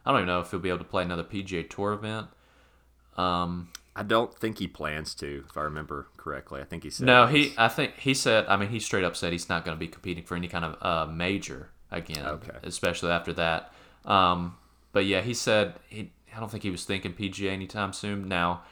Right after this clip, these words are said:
Speaker 1: the Champions Tour, once he turns fifty, um, he hinted he'll be playing that. Uh, I think he just turned, he's either forty-six or forty-seven, so,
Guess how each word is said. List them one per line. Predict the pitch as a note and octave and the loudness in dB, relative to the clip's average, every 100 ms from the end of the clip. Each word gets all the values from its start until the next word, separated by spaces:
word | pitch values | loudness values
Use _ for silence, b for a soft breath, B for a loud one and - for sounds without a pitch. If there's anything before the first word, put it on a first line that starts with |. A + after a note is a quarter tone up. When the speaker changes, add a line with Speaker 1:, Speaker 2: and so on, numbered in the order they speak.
| B | B
Speaker 1:
the | - | -4
Champions | - B2+ D#3+ G#2 F2 | 2 2 4 0 0
Tour, | G#2 F2+ | 2 2
once | F#2+ G2+ | 2 0
he | A#2 G#2 | 0 -2
turns | - - G2+ E2+ | -2 -4 -2 -2
fifty, | - - B2 B2 E2 D#2+ E2 b b b b b | -4 0 0 -2 -6 -6 -8 b b b b b
um, | F2 E2+ D#2+ D#2+ - _ | 0 2 2 -2 -10 _
he | G2+ G2 F2+ | -4 -4 -4
hinted | - G#2+ F#2 F2 | -8 -4 -2 -2
he'll | G2 | -2
be | F2 | -2
playing | E2 F#2+ E2 D#2+ | -2 -2 -2 -2
that. | E2+ E2+ D#2+ - b b b b - | 0 0 -2 -8 b b b b -8
Uh, | E2 | -2
I | D#2+ | -2
think | - - | -2 -4
he | A2 | -4
just | G#2 - | -6 -4
turned, | G#2+ F#2 F2 E2+ - | -2 0 -2 -6 -12
he's | F2+ - | -10 -6
either | F2 | -6
forty-six | F2 F#2+ F2+ E2+ E2+ | -6 -6 -6 -8 -12
or | |
forty-seven, | - F2+ E2+ F2 E2 D#2+ D#2+ | -10 -10 -8 -4 -4 -4 -10
so, | - D#2 D#2 | -6 -4 -6